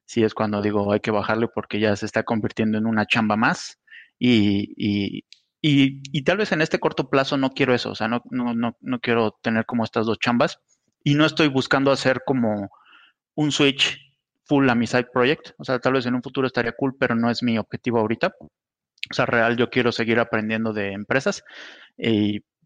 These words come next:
tener experiencia, agarrar experiencia y cuando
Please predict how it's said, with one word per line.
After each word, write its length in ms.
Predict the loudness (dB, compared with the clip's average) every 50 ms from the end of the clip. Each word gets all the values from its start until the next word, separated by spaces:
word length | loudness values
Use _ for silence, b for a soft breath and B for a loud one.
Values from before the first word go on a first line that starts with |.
| _ _ _
tener 280 | -2 0 2 2 2 2
experiencia, 560 | 0 -2 -2 -2 0 0 0 0 0 2 2
agarrar 300 | 2 2 2 2 0 0
experiencia 500 | -2 -6 -8 -8 -6 -8 -6 -6 -8 -8
y 60 | -8
cuando 260 | -6 -6 -6 -8 -8